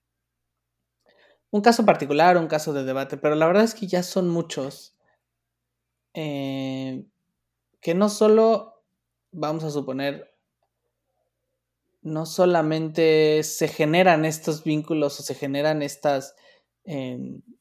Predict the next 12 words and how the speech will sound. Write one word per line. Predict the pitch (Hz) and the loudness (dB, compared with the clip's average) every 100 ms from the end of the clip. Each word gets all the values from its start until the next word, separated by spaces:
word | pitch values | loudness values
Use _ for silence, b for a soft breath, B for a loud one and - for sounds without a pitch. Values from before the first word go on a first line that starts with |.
| _ | _
acciones | - - 165 160 151 | -14 -4 -2 0 0
de | |
inconstitucion-, | 139 135 131 131 - 131 139 - | -2 -2 -6 -8 -10 -10 -10 -8
ac-, | 143 143 _ | -8 -8 _
acciones | 151 147 - 175 185 175 | -8 -8 -2 2 2 4
de | 160 | 2
inconstitucionalidad | 160 151 151 147 - 156 151 151 139 135 143 165 160 | 2 -2 0 -2 -2 -8 -6 -4 -4 2 6 6 6
o | |
amparos, | 135 139 190 170 139 - _ _ _ _ | 2 4 4 4 0 -16 _ _ _ _
sino | - 156 156 151 147 147 143 - - _ _ _ _ _ _ _ _ _ _ _ _ _ _ _ _ _ - | -12 -4 -2 0 2 0 -2 -6 -14 _ _ _ _ _ _ _ _ _ _ _ _ _ _ _ _ _ -8
también, | - 151 185 208 | -4 2 4 4
ah, | 202 - - - | 0 -8 -12 -16